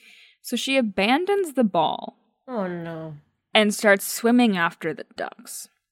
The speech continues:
Speaker 1: She swims into the middle of the lake. It's not a huge lake, but, like, <laughs>
Speaker 2: But still.
Speaker 1: she, <laughs> I have a video of it. She, she's just off in the distance chasing the ducks,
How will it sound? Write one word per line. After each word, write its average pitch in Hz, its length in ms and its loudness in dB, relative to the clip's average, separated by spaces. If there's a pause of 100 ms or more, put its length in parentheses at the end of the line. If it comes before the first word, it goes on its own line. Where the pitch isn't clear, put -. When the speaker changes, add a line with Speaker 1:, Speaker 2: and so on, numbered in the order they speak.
(1000)
Speaker 1:
She - 320 0
swims 285 580 -2
into 330 280 -4
the 311 140 2
middle 180 340 2
of 160 120 -10
the - 100 -12
lake. - 360 -10
It's - 220 0
not 440 260 -2
a 240 60 4
huge 202 440 -2
lake, - 380 -12 (100)
but, 254 140 2
like, 262 240 2
<laughs> - 1040 -8
Speaker 2:
But 392 100 -14
still. 392 460 -4
Speaker 1:
she, 330 320 2 (340)
<laughs> - 280 -14 (520)
I 247 140 6
have 359 280 4
a 277 60 0
video 185 360 4
of 165 120 -4
it. - 140 -6
She, - 320 0
she's 254 380 -2 (320)
just 226 160 0 (120)
off 233 300 8
in 269 80 0
the 233 100 2
distance 170 480 -6
chasing 170 380 -6
the 165 80 -6
ducks, - 400 -4